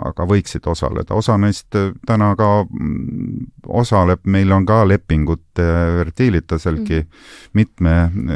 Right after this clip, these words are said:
Speaker 1: kindlustusfirmaga, aga see osakaal on ikkagi väga väike.
Speaker 2: Mhm.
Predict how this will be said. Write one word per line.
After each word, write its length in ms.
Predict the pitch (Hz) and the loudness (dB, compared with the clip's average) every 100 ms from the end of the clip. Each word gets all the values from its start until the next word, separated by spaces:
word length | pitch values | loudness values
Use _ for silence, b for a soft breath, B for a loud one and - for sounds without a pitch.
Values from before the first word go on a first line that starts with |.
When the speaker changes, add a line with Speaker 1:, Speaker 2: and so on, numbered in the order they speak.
| 76 | -4
Speaker 1:
kindlustusfirmaga, 1120 | 95 85 82 - 85 107 117 95 76 - 80 | -2 0 -2 -2 -2 2 2 2 0 0 -2
aga 340 | 78 82 80 85 | -2 -2 -2 -2
see 280 | 90 85 82 85 85 | -2 0 0 -2 -2
osakaal 800 | 67 110 98 82 80 95 90 78 | -2 0 2 2 2 2 2 2
on 160 | 78 82 | 0 0
ikkagi 440 | 82 82 82 82 | -2 -4 -2 -2
väga 280 | 90 - 65 | -2 -2 -4
väike. 460 | 71 71 - - - _ _ | -2 -4 -6 -16 -18 _ _
Speaker 2:
Mhm. 280 | 226 202 220 | -12 -10 -12